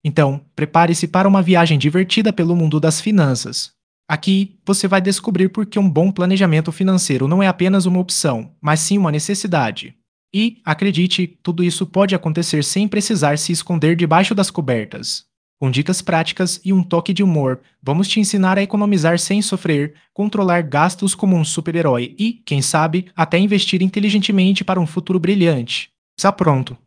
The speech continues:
Vamos lá. Principais aprendizados: um. Controle seus gastos como se fosse um super-herói. Dois. Faça um orçamento e não deixe a fatura do cartão te pegar desprevenido. Três. Poupe um pouco todo mês. Pense nisso como juntar tesouros.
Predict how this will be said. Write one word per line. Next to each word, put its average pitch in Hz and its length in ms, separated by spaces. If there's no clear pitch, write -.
Vamos 165 240
lá. 123 260
Principais 156 500
aprendizados: 139 720
um. 123 240
Controle 196 400
seus 160 220
gastos 139 400
como 170 180
se 175 140
fosse 175 380
um 185 80
super-herói. 143 680
Dois. 135 460
Faça 135 260
um 160 80
orçamento 160 680
e 156 80
não 170 180
deixe 202 220
a 196 40
fatura 190 320
do 185 120
cartão 214 420
te 190 100
pegar 170 360
desprevenido. 170 840
Três. 147 420
Poupe 202 220
um 214 60
pouco 180 320
todo 202 260
mês. 135 320
Pense 190 400
nisso 170 260
como 185 220
juntar 185 380
tesouros. 135 800